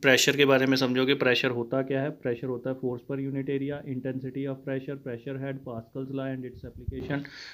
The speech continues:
total pressure, resultant pressure and center of pressure, total pressure and center of pressure on the horizontal, vertical, uh, plane, surfaces of rectangle, uh, triangular, trapezoidal shapes and circular। तो इसमें से बीस नंबर का क्वेश्चन आता है,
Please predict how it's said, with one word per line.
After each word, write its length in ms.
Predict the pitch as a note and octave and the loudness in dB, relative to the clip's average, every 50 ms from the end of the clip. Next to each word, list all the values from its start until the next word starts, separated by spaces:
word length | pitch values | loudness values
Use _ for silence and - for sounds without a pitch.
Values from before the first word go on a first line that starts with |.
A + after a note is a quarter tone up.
| - - _ - | -20 -4 _ 6
total 280 | C3+ C3+ C3+ D3+ D3+ D3 | 6 8 10 10 8 10
pressure, 460 | C#3+ C#3+ C#3 C#3 C#3 D3 C#3 C#3 C3 | 10 8 8 8 8 6 6 6 6
resultant 440 | A#2 B2+ B2 B2+ C3+ C#3+ D3 C3+ C#3 | 6 6 6 6 6 4 4 4 4
pressure 260 | C3+ C3 C3 - C3+ | 4 6 6 4 2
and 200 | C3+ C3 C3 - | 2 2 2 0
center 220 | B2 A#2+ A#2 C3 C#3 | 0 0 2 4 4
of 220 | C#3 C3+ C3+ C#3 | 4 4 4 4
pressure, 280 | C#3 C3+ C3+ - D3+ D3 D3+ - - - - - _ - C#3 | 4 4 4 2 0 -2 -4 -8 -14 -18 -20 -20 _ 6 6
total 300 | C#3 C#3 D3 D3 D3 D3 | 8 10 8 8 10 10
pressure 340 | C#3+ C#3+ C#3 - D3+ D3 D3+ | 10 10 10 8 6 6 6
and 220 | D3 C#3 C#3 C3+ | 6 6 6 6
center 300 | C3+ B2+ B2+ C3+ C3+ C3+ | 6 6 6 6 6 6
of 100 | C3+ C#3 C#3 | 6 6 6
pressure 300 | C3+ C3+ - D3+ C#3+ - | 6 6 6 4 4 4
on 220 | C#3 C3+ C3 C3 | 4 4 6 6
the 80 | B2+ A#2+ | 6 6
horizontal, 540 | A#2+ A#2+ B2+ B2 B2 C3+ B2+ C3 C3+ C3+ C3 B2 A#2+ | 6 6 4 4 4 2 2 4 4 2 4 4 4
vertical, 400 | A#2+ A#2 C3+ C3 C3+ C3 C3+ C3+ C3+ - - - - - - _ _ B2+ | 4 4 4 4 6 6 4 4 2 -4 -12 -18 -20 -20 -20 _ _ 4
uh, 300 | B2+ B2+ B2+ B2+ B2+ A#2+ A#2 A#2+ | 6 6 6 6 6 4 4 6
plane, 320 | C3+ C3+ C3+ C3+ C#3 C#3 C#3 C#3 - - _ - - - | 6 8 8 8 8 6 2 -2 -8 -14 _ -16 -10 0
surfaces 520 | - C#3+ B2+ A#2+ C3+ C3 B2+ C3+ C3+ C3 | 2 2 4 6 6 4 6 4 4 4
of 180 | C3+ B2+ C3 B2+ | 4 4 4 4
rectangle, 520 | B2+ B2 - - B2+ B2+ C3 C3 C3 C3+ C3+ C3+ - - - - _ _ - | 2 2 2 2 2 4 6 6 6 6 4 0 -6 -16 -20 -20 _ _ 4
uh, 340 | B2+ B2+ B2+ B2+ B2+ B2+ B2 A#2+ C3 | 6 6 8 8 8 6 6 6 8
triangular, 580 | C3+ B2+ C3 C3 C3 C3 C3 C3 C3+ C#3 C3+ C3+ - - - _ - C3+ | 10 10 10 10 8 8 8 6 6 6 6 4 0 -6 -16 _ 0 2
trapezoidal 600 | C3 - - C3+ B2 C3 B2+ B2+ B2+ C3 C3+ C3 C3 | 2 4 4 4 6 8 8 8 8 6 6 4 6
shapes 240 | C#3 B2+ B2+ B2+ - | 4 4 4 4 2
and 200 | C3 B2+ B2+ C3 | 0 0 2 2
circular। 380 | B2 A#2 A#2 - A#2 A#2 A#2+ A#2+ - | 2 2 2 2 2 0 0 0 -2
तो 100 | - C3 | -2 -2
इसमें 320 | B2 - C3+ B2+ C3 C#3+ C#3 | 2 2 2 4 4 4 4
से 100 | C#3+ C#3+ | 6 6
बीस 240 | C#3 C#3 C3+ C3+ C#3+ | 6 6 6 6 4
नंबर 200 | C#3 C3+ C#3 C3+ | 6 6 6 6
का 100 | C#3 C#3 | 6 6
क्वेश्चन 340 | C3+ C3 B2 - C#3 C3 | 6 4 4 4 2 2
आता 220 | B2+ A#2+ A#2+ C#3 C#3 | 2 2 2 2 2
है, 280 | C#3 D3+ D#3+ D#3+ D#3+ | 2 2 0 -4 -8